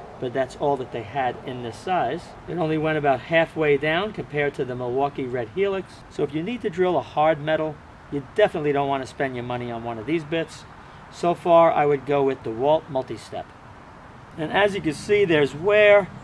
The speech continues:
but it is minimal, but enough to stop it from drilling through a hard material.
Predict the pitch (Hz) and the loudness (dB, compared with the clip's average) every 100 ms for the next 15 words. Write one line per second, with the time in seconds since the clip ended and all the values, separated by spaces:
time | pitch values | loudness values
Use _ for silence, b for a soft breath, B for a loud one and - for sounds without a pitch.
0 | - - - 160 160 214 214 151 185 214 | -18 -8 0 0 4 6 6 4 0 2
1 | 226 262 247 - - - 151 139 131 151 | 0 -2 -2 -10 -14 -2 0 2 0 4
2 | 202 - - 113 - 175 180 180 190 135 | 4 2 -6 -10 0 6 6 4 -4 -6
3 | 110 110 151 160 151 - 156 113 120 123 | -10 -2 0 0 -4 -4 -2 -2 2 0
4 | 127 127 - 117 95 90 | 0 -6 -8 -8 -8 -10